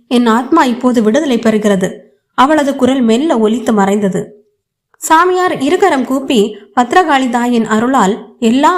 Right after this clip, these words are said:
ஆத்மாக்களும் நிம்மதி அடைய வேண்டும்" என்று பிரார்த்தித்தார். மாயைகளை தாண்டி சாமியார் உண்மையான காஞ்சனமலைக்கு சென்றாரா? அரண்மனைக்கு சென்ற விவேக் என்ன ஆனான்?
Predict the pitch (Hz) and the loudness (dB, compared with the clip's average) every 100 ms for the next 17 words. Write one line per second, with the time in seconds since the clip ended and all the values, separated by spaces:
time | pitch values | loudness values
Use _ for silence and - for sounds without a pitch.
0 | 269 240 254 240 247 240 220 262 302 247 | -2 -2 -2 -2 -2 0 0 0 0 0
1 | 220 220 208 208 220 208 196 226 208 208 | 0 0 0 0 0 -2 -2 -2 -2 0
2 | 208 202 196 185 - _ _ _ _ _ | -2 -4 -4 -6 -10 _ _ _ _ _
3 | 247 254 349 381 320 285 247 220 233 269 | 0 2 2 0 -2 -2 0 0 0 0
4 | 208 214 - - 247 285 302 302 294 254 | -2 -4 -12 -4 0 0 0 0 0 -2
5 | 302 311 302 294 247 262 294 254 226 220 | -2 -2 -2 -2 0 0 0 0 0 -2
6 | 233 202 208 220 190 175 - _ _ _ | -2 0 0 0 -2 -2 -8 _ _ _
7 | _ _ _ _ _ _ 269 302 427 427 | _ _ _ _ _ _ 0 2 2 0
8 | 381 349 - 302 294 254 247 302 254 220 | -2 -4 -4 0 0 0 0 0 0 0
9 | 262 208 185 190 - | 0 0 0 -2 -4